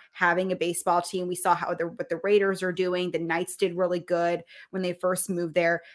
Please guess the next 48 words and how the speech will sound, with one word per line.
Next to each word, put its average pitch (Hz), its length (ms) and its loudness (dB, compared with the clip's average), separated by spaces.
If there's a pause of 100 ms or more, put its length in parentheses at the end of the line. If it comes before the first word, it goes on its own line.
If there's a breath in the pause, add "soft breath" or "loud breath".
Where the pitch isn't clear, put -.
(160 loud breath)
Um, 170 300 6
but 185 200 2
for 202 140 2
now, 185 240 4
it's 185 160 -2
a - 20 -4
lot 165 160 2
of 170 120 -4
environmental 170 640 0
impact 240 520 0
statements 226 580 0
that 208 160 2
need 214 160 -4
to 208 60 -4
be 214 140 -4
done, 185 500 0 (220 soft breath)
a 180 60 -4
lot 175 240 4
of 170 80 -6
stuff, 170 320 0 (160)
uh, 165 140 0
going 170 420 -4
through 160 460 -2 (520)
politics 190 760 0
and 185 80 -4
all 156 160 0
of 151 100 -6
that. 156 300 0
So 185 180 2
Dave 190 240 0
Kaval's 185 380 -2
still 185 180 -4
working 175 320 -6
on 185 160 -2
those 180 180 -4
relationships. 175 880 -4 (200 soft breath)
And 190 60 -6
the 202 60 -2
beauty 269 240 2
of 202 80 4
him 226 220 0
is 190 100 -4
he's 185 160 -4
very 220 240 6
open 185 320 0
to - 80 -16 (160)
asking 190 400 2
questions, 170 560 -4